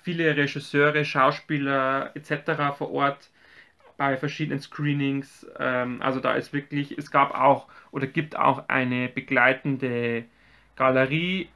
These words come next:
im Andreas Stadl. Ähm, also wie gesagt, die haben sich wirklich ge-, sehr viele Gedanken gemacht, die haben ein sehr umfangreiches Team, äh, ja, Team und Programm zusammengestellt. Und, ähm,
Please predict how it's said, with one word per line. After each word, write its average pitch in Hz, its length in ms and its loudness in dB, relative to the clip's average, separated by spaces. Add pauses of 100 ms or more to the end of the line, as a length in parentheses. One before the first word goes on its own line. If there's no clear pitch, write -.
(120)
im 147 300 -4
Andreas 151 500 2
Stadl. 147 600 2 (800)
Ähm, 120 640 -2 (1400)
also 156 240 4
wie 156 60 -2
gesagt, 165 480 -2
die 151 100 -2
haben 156 180 2
sich 156 220 -6
wirklich 156 460 -4
ge-, 160 180 -6 (160)
sehr 160 220 2
viele 156 180 -6
Gedanken 156 480 0
gemacht, 160 360 -2
die 156 80 -6
haben 143 120 -6
ein 127 120 -6
sehr - 240 -6
umfangreiches 131 720 -4
Team, 170 320 -8
äh, 135 200 2 (340)
ja, 135 100 -2
Team 185 380 -4
und 143 440 -4
Programm 139 420 0
zusammengestellt. 151 920 -2 (840)
Und, 120 720 -2
ähm, 120 500 -2